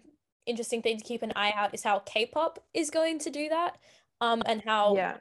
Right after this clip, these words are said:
Speaker 1: that rises. I think that's another example. Like, America can situate their powers all the time via Hollywood. Like, obviously they also have the military power, but one of the
Speaker 2: Yeah.
Speaker 1: reasons why there's strong cultural relevance is Hollywood. Um, and I
Speaker 2: Like,
Speaker 1: think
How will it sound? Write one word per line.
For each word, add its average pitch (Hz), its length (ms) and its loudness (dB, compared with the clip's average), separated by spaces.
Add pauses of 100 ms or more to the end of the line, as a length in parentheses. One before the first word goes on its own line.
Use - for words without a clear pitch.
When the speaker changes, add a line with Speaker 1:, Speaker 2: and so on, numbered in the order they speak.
Speaker 1:
that 214 160 2
rises. 240 520 2
I 233 80 0
think 220 120 -6
that's 233 160 -2
another 220 240 -2
example. 226 520 0
Like, 247 200 6
America 277 800 4
can 233 240 -4
situate 233 420 -2
their 214 120 0
powers 214 260 0
all 202 60 -4
the 208 80 -6
time 208 240 -4
via 190 140 2
Hollywood. 143 500 0 (280)
Like, 240 280 4 (240)
obviously 240 340 4
they 214 100 8
also 202 120 6
have 208 100 2
the 208 60 -4
military 220 400 0
power, 202 360 2
but 262 140 2
one 320 140 4
of - 60 -2
the - 60 -8
Speaker 2:
Yeah. - 60 -14
Speaker 1:
reasons - 180 -18
why 208 120 2
there's 202 200 2
strong 202 240 0
cultural 208 340 0
relevance 196 460 -2
is - 200 -4
Hollywood. - 440 -4 (480)
Um, 220 260 0
and 220 120 2
I 220 40 4
Speaker 2:
Like, 233 80 4
Speaker 1:
think 233 140 0